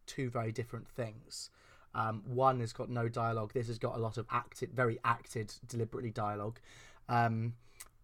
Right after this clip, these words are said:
I th-, both are very surreal, yet they're surreal in different ways. One is showing real experiences and making them surreal. The other one is creating fake experiences,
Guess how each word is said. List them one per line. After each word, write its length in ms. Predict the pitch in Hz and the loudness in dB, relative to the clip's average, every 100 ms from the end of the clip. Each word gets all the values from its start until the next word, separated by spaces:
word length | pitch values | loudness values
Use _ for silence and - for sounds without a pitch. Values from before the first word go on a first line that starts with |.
| - | 6
I 160 | 147 139 | 8 8
th-, 100 | - - - - - | 4 -8 -8 2 8
both 260 | 165 - | 8 8
are 40 | 139 | 6
very 220 | 143 131 | 8 8
surreal, 640 | - 131 127 131 147 185 - | 6 2 6 8 8 4 2
yet 220 | 135 131 | 2 4
they're 160 | 127 123 | 6 4
surreal 400 | 120 139 131 120 | 4 6 8 8
in 80 | 113 | 4
different 400 | 131 117 110 117 | 0 0 -2 2
ways. 340 | 120 110 110 | 4 4 0
One 220 | 117 131 | 4 6
is 120 | 127 110 | 6 2
showing 340 | 131 120 113 | 4 4 8
real 200 | 127 120 | 8 8
experiences 640 | 113 - 120 113 - 107 | 4 2 2 2 -2 -2
and 80 | 107 | 2
making 320 | 120 117 110 | 2 2 -2
them 100 | 104 | -4
surreal. 400 | - 107 101 104 - - - | -4 -2 0 -2 -4 -8 4
The 100 | 120 | 6
other 160 | 123 | 8
one 160 | 117 113 | 6 4
is 120 | 107 | 2
creating 540 | - - 120 110 - 104 | 0 4 4 4 0 0
fake 320 | - 120 - | 4 4 2
experiences, 920 | - - 104 104 - - 95 98 - | -8 -2 0 0 -4 -2 -2 0 -4